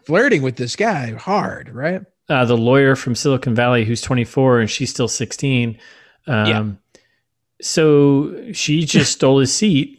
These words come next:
Speaker 2: <laughs> I'm just gonna keep referencing that 'cause it's, it's fucking ridiculous.
Speaker 1: No, it's very Matt Gates.
Speaker 2: <laughs> It's, it's very ridiculous.
Speaker 1: Yeah.
Speaker 2: Uh, so she's just in classroom. She's new girl. She's sitting in a chair, and, uh,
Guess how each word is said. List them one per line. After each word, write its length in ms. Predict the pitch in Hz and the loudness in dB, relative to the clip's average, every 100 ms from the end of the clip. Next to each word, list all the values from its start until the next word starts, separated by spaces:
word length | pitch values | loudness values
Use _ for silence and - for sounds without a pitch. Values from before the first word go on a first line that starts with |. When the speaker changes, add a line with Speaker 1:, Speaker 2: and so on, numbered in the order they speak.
| 170 | -10
Speaker 2:
<laughs> 100 | - 220 - | 0 0 2
I'm 160 | 143 120 | -4 -4
just 120 | 110 | -2
gonna 160 | 120 | -2
keep 180 | 101 110 110 | -2 -6 -6
referencing 500 | 104 - 101 - 101 | -8 -8 -14 -12 -12
that 140 | 98 | -12
'cause 80 | - | -14
it's, 280 | 110 - - | -14 -16 -20
it's 140 | 143 120 117 | -16 -14 -12
fucking 220 | 107 113 | -12 -12
ridiculous. 140 | 110 165 208 | -6 -2 0
Speaker 1:
No, 40 | |
it's 200 | 127 - | 0 -4
very 340 | - 170 151 135 | -2 0 2 0
Matt 240 | 135 120 | 0 -2
Gates. 480 | 127 117 - - - - | -4 -6 -6 -10 -10 -8
Speaker 2:
<laughs> 60 | |
It's, 260 | 233 165 - _ | -6 -6 -8 _
it's 260 | 285 277 | -6 -6
very 300 | 320 196 180 | -6 -2 0
ridiculous. 500 | 156 127 120 123 120 - _ _ _ _ _ 160 | -2 -4 -6 -8 -8 -14 _ _ _ _ _ -8
Speaker 1:
Yeah. 140 | 117 - _ _ _ | -8 -12 _ _ _
Speaker 2:
Uh, 500 | 147 139 135 127 127 | -4 -2 -2 -4 -6
so 600 | 123 - 151 139 135 127 | -8 -6 -6 -4 -6 -6
she's 460 | 123 - 156 151 143 | -10 -6 -6 -6 -8
just 180 | 139 - | -10 -6
in 300 | 131 123 120 | -4 -4 -6
classroom. 600 | - 123 113 113 131 160 | -10 -10 -10 -10 -10 -12
She's 260 | - 120 113 | -10 -10 -8
new 140 | 107 | -8
girl. 320 | 104 101 107 | -6 -6 -8
She's 260 | 131 - 107 | -8 -12 -10
sitting 220 | 127 117 | -6 -4
in 60 | 110 | -4
a 60 | |
chair, 360 | 101 - 110 123 | -6 -8 -8 -8
and, 360 | 151 113 107 101 | -8 -10 -10 -14
uh, 40 | - | -12